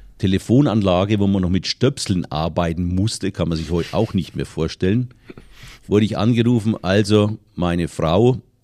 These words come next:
originellerweise wurde ich nicht von meiner Frau angerufen, sondern von der Sekretärin von Herrn Rahn,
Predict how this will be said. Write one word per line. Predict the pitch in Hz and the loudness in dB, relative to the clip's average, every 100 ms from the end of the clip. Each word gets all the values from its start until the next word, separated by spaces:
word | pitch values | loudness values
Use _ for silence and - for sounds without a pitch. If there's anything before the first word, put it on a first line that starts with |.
| _ _ - | _ _ -4
originellerweise | 90 87 82 92 87 85 92 90 | 0 2 2 2 2 2 2 0
wurde | 85 | 0
ich | 85 | -2
nicht | 92 - | -4 -4
von | 76 | -4
meiner | 67 - | -4 -4
Frau | 73 80 85 | -2 -2 0
angerufen, | 101 104 107 101 110 | 0 0 -2 -2 -2
sondern | - 95 95 95 104 104 _ _ - - - | 0 0 0 0 -2 -4 _ _ -20 -20 -14
von | - 92 | -4 0
der | 80 | 0
Sekretärin | - 87 85 - 85 92 107 | -2 -4 -4 -2 0 2 0
von | - 90 | 0 -2
Herrn | 85 82 | 0 -2
Rahn, | 73 78 104 123 | -4 -2 0 -2